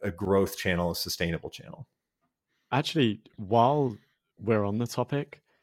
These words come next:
Speaker 2: TikTok, tell me a little bit if you've had any experiences with developer content on TikTok.
Speaker 1: There are a few people doing it. I don't have a ton of experience personally. It's one of these platforms that isn't as comfortable to me or is like, like, I'm not as native on it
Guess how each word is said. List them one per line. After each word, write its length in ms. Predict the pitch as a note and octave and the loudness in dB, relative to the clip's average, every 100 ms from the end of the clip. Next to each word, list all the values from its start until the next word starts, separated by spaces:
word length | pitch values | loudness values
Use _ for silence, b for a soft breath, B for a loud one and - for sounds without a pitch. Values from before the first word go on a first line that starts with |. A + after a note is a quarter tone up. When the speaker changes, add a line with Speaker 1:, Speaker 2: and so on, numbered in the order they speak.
| _ | _
Speaker 2:
TikTok, 680 | - B2+ - G2+ F#2 - - - | 2 2 2 -4 -4 -8 -20 -16
tell 220 | - C3 C#3 | 0 2 4
me 140 | B2 | 2
a 60 | F#2+ | 0
little 220 | G2 F#2 | -4 -6
bit 240 | G2 F#2 - _ - | -6 -8 -10 _ -12
if 180 | G2+ | -8
you've 120 | G2+ F#2+ | -8 -4
had 180 | G2 | -2
any 180 | G2 F#2+ | -2 -4
experiences 760 | F#2+ - G2 G2 G2+ - G#2 - | -6 -6 -4 -4 -6 -8 -8 -6
with 220 | G2 - | -8 -6
developer 400 | - F#2+ F#2+ - | -4 -2 -2 -4
content 420 | - F#2+ - - | -4 -4 -4 -6
on 140 | - F2+ | -6 -6
TikTok. 500 | - - - - - _ _ _ _ b b b b b | -8 -8 -10 -10 -14 _ _ _ _ b b b b b
Speaker 1:
There 180 | F#3+ C#4 | 8 10
are 20 | |
a 60 | D4+ | 6
few 240 | - D3+ | 4 0
people 260 | D3+ D#3 A#2+ | 2 2 2
doing 320 | G2 G#2+ A2+ | 2 2 2
it. 220 | C3+ C#3 A#2 | 0 0 6
I 140 | C#3+ | 8
don't 220 | F3 C3 | 8 4
have 120 | B2+ | 0
a 40 | G#2+ | -2
ton 260 | - A2+ | -2 0
of 100 | A2 | 0
experience 440 | G2+ - A2+ G2 - | -2 -4 -2 -2 -4
personally. 580 | - G2+ - C3 C#3+ - | -2 -2 0 0 0 -2
It's 180 | - A#2 | -2 2
one 120 | D#3 | 4
of 80 | C3+ | 6
these 160 | A2 F#2 | 4 4
platforms 680 | A2+ G2+ - A2 G2 F2+ | 6 6 4 0 0 -2
that 100 | F#2 - _ _ _ _ _ | -6 -14 _ _ _ _ _
isn't 420 | A2+ G#2+ C3 A2+ - | 0 2 2 0 0
as 640 | G2+ F#2+ F#2 F2 - - _ _ _ - | 2 2 0 -4 -10 -14 _ _ _ -8
comfortable 520 | - C3 - C3+ C#3 | -4 -2 -2 0 2
to 100 | D3 | 2
me 300 | D3 D3 C#3 | 2 4 4
or 160 | G2+ | 4
is 140 | F#2+ G2+ | 4 2
like, 260 | F#2 - | 0 0
like, 160 | F#2+ F2 | -2 2
I'm 160 | G2+ G#2+ | 2 4
not 160 | G2+ | 2
as 140 | F2 F2 | 2 -2
native 340 | F#2 G2 G2+ | 0 2 2
on 160 | G#2+ A#2 | 2 2
it 160 | - | -2